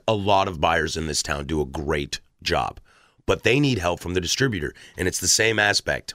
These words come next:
but on a much larger scale. You have to try to realize, try to find what's gonna sell, what's gonna move in the market, and not over, overbuy your distribution allocation. If you buy X beer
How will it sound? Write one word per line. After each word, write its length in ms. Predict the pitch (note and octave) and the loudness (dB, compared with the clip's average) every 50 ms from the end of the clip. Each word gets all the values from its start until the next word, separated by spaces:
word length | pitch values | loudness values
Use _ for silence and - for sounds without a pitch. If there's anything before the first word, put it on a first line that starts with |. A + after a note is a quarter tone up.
| _ _ D#2 | _ _ -2
but 140 | G#2+ G2+ - | -2 0 2
on 280 | G#2+ G#2 G2 F#2+ F2+ F2 - - - - _ _ | 0 0 0 0 -2 -4 -8 -10 -20 -20 _ _
a 100 | - F#2 | 0 0
much 460 | F#2+ F#2+ G2+ G#2+ G#2 G2+ - - - | 0 0 2 2 2 2 2 0 0
larger 400 | F2+ F#2 F2+ F2+ F2 C#2+ D#2 D2 | 2 2 2 0 0 -2 -4 -2
scale. 440 | - - - - D#2 C#2 A#1+ - - _ - - _ - _ _ _ _ _ _ | -2 -2 0 -2 -4 -4 -4 -6 -10 _ -20 -20 _ -20 _ _ _ _ _ _
You 160 | F#2+ A#2 D3 | 0 2 4
have 180 | E3 D#3+ D3+ - | 4 4 2 0
to 80 | - C3+ | 0 0
try 240 | A#2 - B2+ A#2 A#2 | 2 2 4 4 2
to 80 | A2+ | 2
realize, 560 | A2+ G#2 A2 A2 G#2+ G2 F2 D#2+ D#2 D#2 - | 0 0 2 2 2 2 2 2 0 0 0
try 260 | - - - F#2 G2+ A#2+ | 0 2 2 2 2 2
to 60 | A#2+ | 0
find 420 | - - A2 F#2+ E2+ D#2+ D2+ D#2 | 0 0 -2 -2 -2 -4 -4 -2
what's 240 | D#2 F2+ G#2 - - | 0 0 2 2 2
gonna 180 | - A#2+ A#2 A2 | 0 0 0 2
sell, 440 | - - - D#2+ D2+ D2 D2 D2 - - - _ _ | 0 0 2 0 -2 -2 -4 -6 -8 -18 -20 _ _
what's 260 | E2+ F#2 G#2+ - - | 0 0 2 0 0
gonna 200 | - C3 B2 A#2+ | 0 2 2 2
move 240 | A2 G2 G2 F#2+ E2+ | 2 2 0 0 -2
in 80 | F#2 F2+ | -2 -4
the 60 | F2 | -2
market, 440 | E2 D2 D2 C#2+ - - C#2 B1+ - _ - _ _ _ _ _ _ _ - | -2 -2 -2 -4 -4 -4 -8 -8 -8 _ -20 _ _ _ _ _ _ _ -2
and 280 | F2+ F2+ E2+ E2 D#2+ | -2 0 0 -2 0
not 320 | E2 E2 D#2+ D#2+ D#2+ E2 - _ _ _ _ _ _ | 2 2 2 4 2 0 -2 _ _ _ _ _ _
over, 500 | - F2 F2+ E2+ D#2 E2+ D#2+ D#2 D2 - _ _ _ _ _ _ _ _ _ _ _ _ _ _ _ _ _ _ _ _ _ _ _ _ - | 0 0 0 2 2 0 0 0 -2 -4 _ _ _ _ _ _ _ _ _ _ _ _ _ _ _ _ _ _ _ _ _ _ _ _ 2
overbuy 840 | G2+ G#2+ G2+ F#2 F#2+ E2+ D2 C#2 E2+ F2+ F#2 E2 D2+ C#2+ D2 D2 C#2+ - _ _ _ | 2 2 4 4 2 0 4 4 4 6 6 4 4 2 0 -4 -6 -8 _ _ _
your 200 | - F2+ F2+ F2 | 0 2 2 2
distribution 600 | D#2+ E2 - - - E2 D2+ F2+ F2 - - D#2 | 2 2 0 0 -2 0 -2 0 0 2 0 0
allocation. 560 | D2 C#2 C#2 C2+ - - D2+ C#2+ - - - - - _ - _ _ _ | -2 -4 -4 -6 -4 -4 -2 -2 -2 -4 -6 -10 -20 _ -20 _ _ _
If 160 | - F2+ - | -4 -4 0
you 180 | G2 A#2+ D#3+ F3+ | 2 2 2 4
buy 380 | D3 D3+ C3 B2+ B2+ B2 A#2+ G#2+ - - - - _ | 4 4 4 4 4 2 0 0 -2 -14 -20 -4 _
X 260 | - B2+ C3 - - | 2 2 4 2 -2
beer 460 | - - G2 A2 G2+ E2 C2 B1 - | -2 0 -2 0 2 0 0 -2 -8